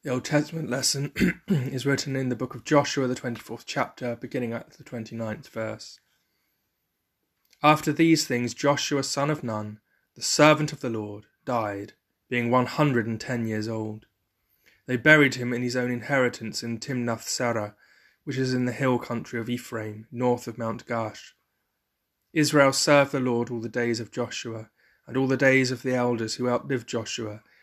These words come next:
and had known all the work that the Lord did for Israel. The bones of Joseph, which the Israelites had brought up from Egypt,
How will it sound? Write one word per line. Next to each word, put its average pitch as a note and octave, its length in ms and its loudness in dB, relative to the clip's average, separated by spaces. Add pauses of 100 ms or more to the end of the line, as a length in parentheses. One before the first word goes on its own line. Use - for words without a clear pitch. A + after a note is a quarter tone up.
(160)
and B2+ 80 2
had B2 140 2
known C3 280 4
all C3+ 160 0
the C3 80 0
work B2 380 2
that - 80 -12
the C3+ 100 -4
Lord A#2+ 260 0
did A2+ 160 -4
for A#2 200 -4
Israel. A2 500 -6 (1080)
The A#2+ 60 -10
bones C#3 420 4
of A#2+ 100 -6
Joseph, A#2+ 500 0
which - 160 -6
the C3+ 100 -2
Israelites A#2+ 500 0
had A#2 120 -12
brought B2 300 -4
up - 160 -2
from A#2+ 160 -4
Egypt, A#2+ 460 -8